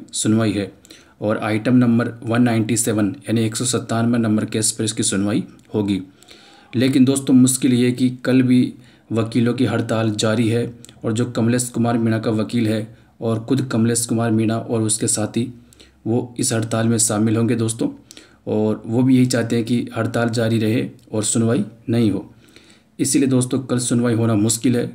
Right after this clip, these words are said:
क्योंकि हड़ताल जारी है और विजय चौधरी जो कमलेश कुमार मीणा का वकील है वो भी दोस्तों लगता नहीं कि हाई कोर्ट में आएगा क्योंकि वो हड़ताल में शामिल है।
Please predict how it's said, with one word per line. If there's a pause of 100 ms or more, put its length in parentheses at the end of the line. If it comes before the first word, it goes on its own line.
(100)
क्योंकि (200)
हड़ताल
जारी
है (340)
और
विजय
चौधरी
जो
कमलेश
कुमार
मीणा
का
वकील
है (380)
वो
भी
दोस्तों
लगता
नहीं
कि
हाई
कोर्ट
में (200)
आएगा (220)
क्योंकि
वो
हड़ताल
में
शामिल
है।